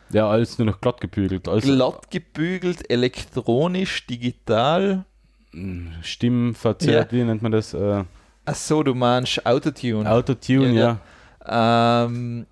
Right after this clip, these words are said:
Speaker 2: also es geht eigentlich einen ziemlich gleichen Weg.
Speaker 1: Ja. Ja, stimmt. Ja,
Speaker 2: Also,
Speaker 1: scha-, scha-,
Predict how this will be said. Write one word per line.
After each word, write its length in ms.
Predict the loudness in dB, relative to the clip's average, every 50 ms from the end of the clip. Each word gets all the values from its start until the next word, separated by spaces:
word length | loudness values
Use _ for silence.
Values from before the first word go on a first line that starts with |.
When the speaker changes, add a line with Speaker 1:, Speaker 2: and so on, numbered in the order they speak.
| _ _ _
Speaker 2:
also 180 | -6 -2 0 0
es 120 | 0 0
geht 280 | 0 0 0 0 -2 -4
eigentlich 240 | -6 -6 -4 -4 -4
einen 100 | -6 -6
ziemlich 500 | -8 -10 -8 -8 -6 -6 -6 -8 -10 -6
gleichen 480 | -2 -2 0 0 -2 -4 -6 -10 -8
Weg. 400 | -6 -6 -4 -4 -6 -8 -12 -18 -20 _ _
Speaker 1:
Ja. 380 | -4 0 2 2 2 2 0 -6 _ _ _ _ _ _ _ _ _ _ _ _ _ _ _ _ _ _ _ _ _ _ _ _ _ _ _ _ _ _ _ _ _ _ _ _ _ _ _ _ _ _ _
Ja, 240 | -2 0 2 2 0
stimmt. 340 | 0 -2 -2 -2 -2 -4 -2
Ja, 140 | 0 2
Speaker 2:
Also, 200 | 2 2 2 2 2 2
Speaker 1:
scha-, 20 | 2 2 0
scha-, 20 | -2